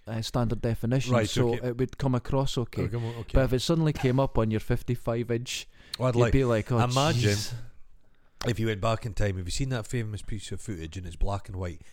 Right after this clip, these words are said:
Speaker 2: and it's a train coming towards the screen?
Speaker 1: Yes.
Speaker 2: People at the time, like, went, "Wah!" and
Speaker 1: Yeah,
Speaker 2: jumped out of the way.
Speaker 1: yeah.
Speaker 2: Imagine you went back in time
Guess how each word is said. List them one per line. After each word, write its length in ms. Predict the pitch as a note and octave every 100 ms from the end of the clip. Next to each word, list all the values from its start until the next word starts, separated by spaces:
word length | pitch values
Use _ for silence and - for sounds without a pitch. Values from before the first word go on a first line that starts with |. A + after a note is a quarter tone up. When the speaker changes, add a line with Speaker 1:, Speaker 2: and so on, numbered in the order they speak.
| -
Speaker 2:
and 100 | F#2+
it's 140 | F#2+
a 60 | -
train 500 | - - A#2+ G2+ F#2
coming 280 | - G2 F2+
towards 360 | F#2+ F#2+ E2+ F2
the 40 |
screen? 460 | - - G2 E2 D2 - - - - - - - - -
Speaker 1:
Yes. 240 | - G#2 F#2+
Speaker 2:
People 220 | C3 B2+
at 60 | G#2
the 60 |
time, 300 | - G#2+ G#2
like, 120 | F#2+ F2
went, 120 | G2
"Wah!" 480 | G3 C#4+ C4+ A#3+ G#3+
and 100 | A#2
Speaker 1:
Yeah, 140 | A#2+
Speaker 2:
jumped 160 | G2+ G#2
out 60 | A#2
of 60 |
the 60 | G2+
way. 100 | G2+
Speaker 1:
yeah. 180 | G#2 B2 A#2+ -
Speaker 2:
Imagine 260 | F#2 A#2 C3+
you 60 | B2
went 160 | G#2
back 260 | G2 G2 -
in 100 | G2
time 420 | - G2 D2+